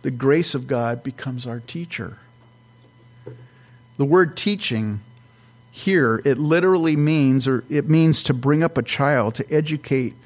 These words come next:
It's used of an activity directed toward the moral and spiritual nurture and training of the child to influence conscience, will, and action. How does a child learn? Well, children learn through instruction.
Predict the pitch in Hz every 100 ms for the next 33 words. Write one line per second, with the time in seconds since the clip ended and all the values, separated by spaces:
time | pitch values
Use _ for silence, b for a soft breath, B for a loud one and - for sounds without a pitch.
0 | b b b - 131 143 156 190 185 165
1 | 135 135 143 147 - 190 175 160 135 135
2 | 147 160 147 - - 147 143 123 127 135
3 | 151 175 156 135 - 151 156 151 139 135
4 | 139 160 - 135 131 - 147 147 143 131
5 | 110 - 160 117 123 B B B - 156
6 | 139 - 175 175 170 - - 165 160 156
7 | 147 135 - 156 147 123 123 131 B B
8 | B 135 127 135 143 160 - 117 92 101
9 | - _ _ _ _ _ b b b 190
10 | 226 208 - 185 180 151 123 180 139 95
11 | - _ _ b b b - 139 175 -
12 | 170 185 175 170 156 175 180 175 165 151
13 | 131 123 - 185 214 - 131 160